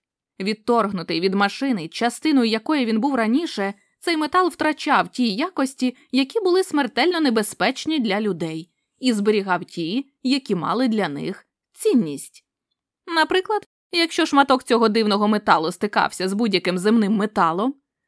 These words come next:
то за умови повної ізоляції від довкілля він за кілька годин набував усіх властивостей металу, з яким його з'єднували,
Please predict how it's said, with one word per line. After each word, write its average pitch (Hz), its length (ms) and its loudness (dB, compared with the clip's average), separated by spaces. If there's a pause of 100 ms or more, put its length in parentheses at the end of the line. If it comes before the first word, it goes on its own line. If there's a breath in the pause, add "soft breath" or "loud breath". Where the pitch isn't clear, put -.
(120)
то 320 140 2
за 294 100 4
умови 269 340 4
повної 233 400 4
ізоляції 208 840 0
від 302 160 0
довкілля 311 640 0 (240)
він 254 240 4
за 247 100 2
кілька 226 340 -2
годин 185 460 2
набував 226 560 4
усіх 254 520 -2
властивостей 330 720 2
металу, 208 640 2 (300)
з 277 120 -2
яким 330 360 0
його 381 260 4
з'єднували, 247 760 2